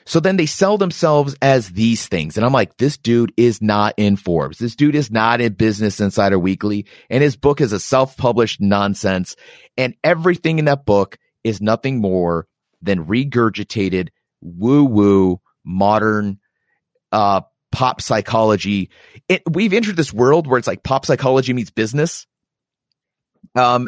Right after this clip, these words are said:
and I love Gary Vee, but I think Gary Vee was, uh, a part of this pop psychology business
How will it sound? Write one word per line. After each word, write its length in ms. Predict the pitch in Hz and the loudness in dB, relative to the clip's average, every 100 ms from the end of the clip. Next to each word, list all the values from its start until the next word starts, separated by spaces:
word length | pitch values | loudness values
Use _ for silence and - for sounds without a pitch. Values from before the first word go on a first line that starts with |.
| - | -4
and 140 | 131 | -2
I 80 | 131 | 0
love 380 | 120 110 175 165 | 0 2 0 2
Gary 260 | 143 127 | 2 2
Vee, 220 | 101 113 110 | 2 0 0
but 100 | 98 | 0
I 60 | |
think 180 | 127 110 | -2 -2
Gary 220 | 113 107 | 0 0
Vee 180 | 90 110 | -2 -4
was, 160 | 87 80 87 90 _ _ _ | -6 -10 -12 -14 _ _ _
uh, 120 | - - | -4 -4
a 160 | - - _ - | -6 -12 _ -4
part 340 | 151 165 - | 0 2 2
of 120 | - | -2
this 180 | 117 90 | -2 -4
pop 300 | - 107 101 | -4 -4 -4
psychology 500 | - 95 95 92 85 | -4 -4 -2 -2 -4
business 540 | 82 92 87 82 - | -6 -6 -6 -8 -10